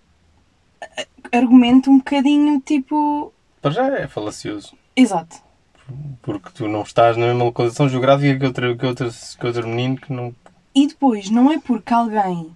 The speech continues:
Speaker 1: não tem uma
Speaker 2: Mano,
Speaker 1: coisa
Speaker 2: imagina
Speaker 1: que,
Speaker 2: um puto dizer,
Speaker 1: que tu
Speaker 2: "Não, isso é falacioso."
Speaker 1: Exato. Não é porque alguém
Speaker 2: Um miúdo pequenino.
Speaker 1: <laughs> Um miúdo.
Speaker 2: É, amigo, não, é falacioso, papá.
Speaker 1: Desculpa, é que eu primeiro não percebi, depois é que apanhei. Imagina, alguém, ah,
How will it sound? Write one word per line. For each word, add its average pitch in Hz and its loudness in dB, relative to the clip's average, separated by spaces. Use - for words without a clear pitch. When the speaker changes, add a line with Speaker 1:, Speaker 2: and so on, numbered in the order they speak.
Speaker 1:
não 247 6
tem 285 4
uma 269 8
Speaker 2:
Mano, 359 2
Speaker 1:
coisa 214 0
Speaker 2:
imagina 147 6
Speaker 1:
que, 135 8
Speaker 2:
um 131 8
puto 127 -2
dizer, - -4
Speaker 1:
que 123 2
tu 151 6
Speaker 2:
"Não, 143 2
isso 104 -6
é 95 -2
falacioso." 92 -6
Speaker 1:
Exato. 165 -14
Não 240 4
é 294 2
porque - -6
alguém 202 0
Speaker 2:
Um 175 -4
miúdo 185 -6
pequenino. 160 0
Speaker 1:
<laughs> 302 2
Um 349 4
miúdo. 320 4
Speaker 2:
É, 359 4
amigo, 330 2
não, 440 2
é - 8
falacioso, 466 2
papá. 339 2
Speaker 1:
Desculpa, 302 -2
é 339 4
que - 2
eu 403 2
primeiro 320 4
não - 2
percebi, 202 2
depois 190 -8
é 190 -6
que 185 -14
apanhei. 175 -10
Imagina, 233 4
alguém, 247 2
ah, 208 -6